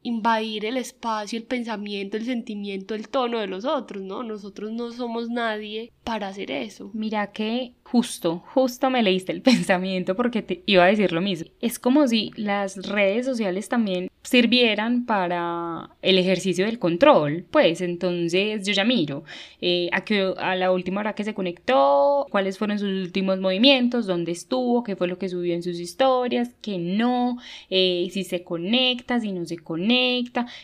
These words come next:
Speaker 2: Entonces también se vuelve como un ejercicio de control de, de saber todo del otro, porque ¿para qué más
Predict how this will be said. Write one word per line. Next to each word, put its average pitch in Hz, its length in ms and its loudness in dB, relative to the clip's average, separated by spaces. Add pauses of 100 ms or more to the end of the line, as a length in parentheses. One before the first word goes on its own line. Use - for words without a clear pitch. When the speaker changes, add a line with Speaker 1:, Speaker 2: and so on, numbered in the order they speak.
Speaker 2:
Entonces 262 400 2
también 254 340 2
se 226 80 2
vuelve 277 280 6
como 226 120 0
un 202 80 -2
ejercicio 214 440 0
de 226 100 -2
control 185 800 0
de, 226 260 0
de 208 160 0
saber 196 360 2
todo 254 180 2
del 233 160 4
otro, 180 200 -2
porque 240 320 -4 (100)
¿para 254 220 6
qué 285 120 10
más 262 340 2